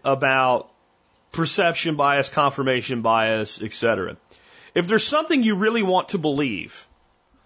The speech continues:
that's what you should question the most," Penn Jillette.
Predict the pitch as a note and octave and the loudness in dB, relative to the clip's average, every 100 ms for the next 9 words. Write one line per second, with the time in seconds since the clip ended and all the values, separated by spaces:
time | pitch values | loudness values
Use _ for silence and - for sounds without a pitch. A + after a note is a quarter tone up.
0 | _ D#3 F3+ - A3 F3 - C#3 D3+ C3+ | _ -2 -2 -2 -4 -2 -4 -6 -2 -2
1 | - C#3 A#2+ A#2 G2 D2+ - - A#2 G#2+ | -2 -4 -4 -2 -4 -4 -12 -6 -2 -2
2 | G2+ G2 F#2 E2 | -2 0 0 -2